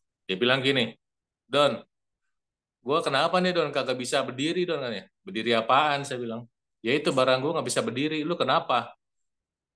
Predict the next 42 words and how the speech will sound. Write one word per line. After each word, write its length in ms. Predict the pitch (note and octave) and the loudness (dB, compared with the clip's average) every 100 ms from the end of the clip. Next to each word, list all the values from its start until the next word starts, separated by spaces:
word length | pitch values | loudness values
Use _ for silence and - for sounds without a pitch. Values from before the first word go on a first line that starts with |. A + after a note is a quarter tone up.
| _ _ _ - | _ _ _ -10
"Nggak 220 | G#2+ - | -6 -2
tahu 120 | E3 F3 D3+ | 0 0 0
kenapa, 160 | C3+ B2+ | 0 -2
tapi 100 | C3 F3 | -2 -4
yang 80 | D#3+ | -8
kemarin 320 | - C#3 C#3 | -6 -2 -2
sih 160 | D3 E3+ | -2 -4
gua 80 | E3 | -2
diabetes," 560 | C3 A#2 D3+ E3+ D3+ | -2 0 0 -2 -4
kata 240 | - A2+ G#2 | -4 -6 -4
dia. 240 | F#2+ F2+ | -2 -2
Dan 160 | G#2+ A2+ | -2 0
gula 220 | A#2 A#2 | 2 4
darah 240 | A2+ A2+ - | 4 2 0
puasanya 480 | B2+ A#2 B2 A2+ | 0 0 0 -2
dia 180 | A#2 C3+ C3+ | -2 -2 -2
kalau 160 | A#2 | -2
nggak 160 | A2+ A2+ | -2 -2
salah 160 | B2+ B2 | -2 -2
lima 320 | A#2+ A2+ A2+ | -4 -4 -4
ratus 320 | A2+ B2+ C3+ | -4 -6 -8
atau 100 | - | -4
enam 140 | B2 | -2
ratus, 320 | A#2 B2+ C#3 B2 | 0 0 -2 -4
Bapak 240 | A2 A2+ G#2+ | -4 -4 -10
Ibu. 40 | _ | _
Terus 100 | C3 B2+ | -6 0
saya 80 | B2+ | 2
bilang, 240 | C#3 D3+ | 4 4
"Ya 100 | C3 A#2+ | 4 4
udah, 100 | C#3 | 2
lu 80 | C#3+ | 2
banyak-banyak 480 | A#2 A2+ A2+ A2 A2+ | 2 0 -2 -2 -2
berdoalah, 480 | - A2+ A2+ C3 A#2+ | -2 2 2 4 0
sebentar 320 | - G2 G#2+ | -4 -4 -2
lagi 240 | A2 A#2 | 0 0
lu 100 | A#2+ | 0
mati," 380 | A2 G#2+ - A2 | 2 -2 -4 -8
saya 160 | G#2+ G#2 | -6 -2
bilang 160 | A2 | 0
gitu. 320 | B2 C#3+ B2 - _ _ _ _ _ _ _ _ _ _ _ E3 | 2 4 2 -2 _ _ _ _ _ _ _ _ _ _ _ 4
"Wah, 380 | F3 C#3 - | 6 4 -6